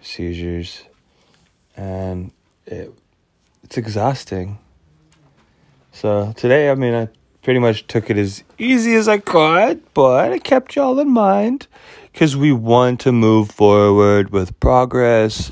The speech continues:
and making sure that everything gets better. You know, not just for me, but for you, for the world. I mean, it's World Problem Day. Every day is World Problem Day. What problem can we do?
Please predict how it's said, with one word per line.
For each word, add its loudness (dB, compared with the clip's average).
and -8
making -2
sure 0
that -2
everything 0
gets 0
better. -4
You -10
know, -6
not 0
just -6
for -4
me, -2
but -2
for -8
you, -2
for -4
the -10
world. -4
I -18
mean, -12
it's -18
World -4
Problem -2
Day. -10
Every -4
day 0
is -2
World -2
Problem -2
Day. -6
What -4
problem -2
can -6
we -4
do? -2